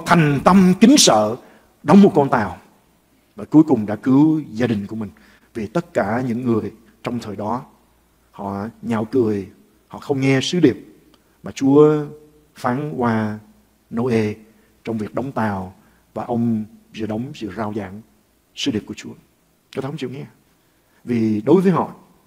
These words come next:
chuyện này vô lý. Kinh Thánh cho chúng ta biết rằng trước đó chưa có mưa. Thì làm sao có cái chuyện mà nước nó, nó dâng lên cao đến cái độ là tất cả mọi người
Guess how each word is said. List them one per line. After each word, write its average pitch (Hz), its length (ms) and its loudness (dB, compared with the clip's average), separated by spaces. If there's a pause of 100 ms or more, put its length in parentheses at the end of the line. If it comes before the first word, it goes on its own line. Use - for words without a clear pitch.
(120)
chuyện 123 140 -6
này 120 100 -4
vô 131 140 2
lý. 151 220 0 (680)
Kinh 139 100 0
Thánh 165 140 2
cho 156 100 2
chúng 151 180 -4
ta 139 100 -4
biết 151 260 2
rằng 110 200 -10
trước 175 220 -4
đó 139 280 -4 (800)
chưa 143 160 4
có 135 80 -2
mưa. 160 240 0 (2250)
Thì 143 80 2
làm 127 140 4
sao 147 260 4
có 175 140 4
cái 190 120 6
chuyện 135 280 -2
mà 123 100 -4
nước 165 360 0
nó, 170 260 0 (260)
nó 180 80 0
dâng 170 240 6
lên 160 240 4
cao 160 300 6
đến 185 260 4
cái 220 140 -2
độ 123 440 4
là 117 140 2
tất 214 200 -4
cả 117 160 -4
mọi 139 200 0
người 120 300 2